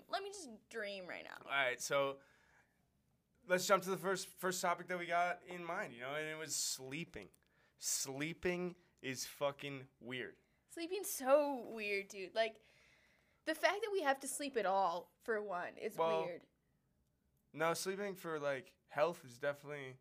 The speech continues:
Speaker 1: It's definitely, like,
Speaker 2: science.
Speaker 1: we need it. We definitely need it, but why do we need to sleep?
Speaker 2: For recovery.
Speaker 1: But why?
Speaker 2: So that we could function.
Speaker 1: But what if we just, like, sat down?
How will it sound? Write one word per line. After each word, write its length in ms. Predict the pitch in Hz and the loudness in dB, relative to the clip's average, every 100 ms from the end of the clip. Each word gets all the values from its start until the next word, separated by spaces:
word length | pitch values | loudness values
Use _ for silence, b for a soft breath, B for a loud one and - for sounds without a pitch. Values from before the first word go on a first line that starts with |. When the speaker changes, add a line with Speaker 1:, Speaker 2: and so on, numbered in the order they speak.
| _ | _
Speaker 1:
It's 180 | - 269 | -6 -2
definitely, 320 | 320 330 370 311 | 2 4 6 6
like, 200 | 294 254 | 8 6
Speaker 2:
science. 120 | 240 | 2
Speaker 1:
we 140 | 277 | 0
need 320 | 262 226 277 262 | 2 0 0 2
it. 320 | 214 269 - - | 0 -4 -14 -10
We 120 | 247 | -6
definitely 460 | 233 226 254 254 220 | 2 2 2 -4 -4
need 200 | 214 247 | -4 -2
it, 120 | 214 | 0
but 160 | 226 220 196 | 0 -2 -2
why 400 | 208 208 220 214 | 4 6 6 4
do 140 | 214 | 0
we 120 | 208 | -8
need 220 | 202 190 180 | -8 -8 -8
to 60 | |
sleep? 420 | 175 131 60 - _ _ _ _ _ - _ _ _ - - - | -8 -6 -8 -12 _ _ _ _ _ -20 _ _ _ -20 -20 -14
Speaker 2:
For 240 | - 156 | -4 -2
recovery. 640 | 135 135 120 120 147 170 180 _ _ _ - | -2 -2 -4 -2 -6 -8 -12 _ _ _ -4
Speaker 1:
But 180 | 247 226 | -4 2
why? 280 | 233 277 208 - _ _ _ - | 2 4 0 -14 _ _ _ -16
Speaker 2:
So 220 | - 156 | -8 -4
that 120 | 143 | -4
we 140 | 147 | -6
could 180 | 139 131 | -10 -12
function. 460 | 123 120 127 196 202 - | -10 -10 -10 -14 -16 -2
Speaker 1:
But 160 | 302 277 | 2 6
what 120 | 285 | 4
if 100 | 302 | 4
we 120 | 339 | -4
just, 180 | 302 - | -2 0
like, 160 | 269 269 | 0 0
sat 420 | - 226 208 202 | 2 6 6 4
down? 360 | 196 196 170 | 0 2 2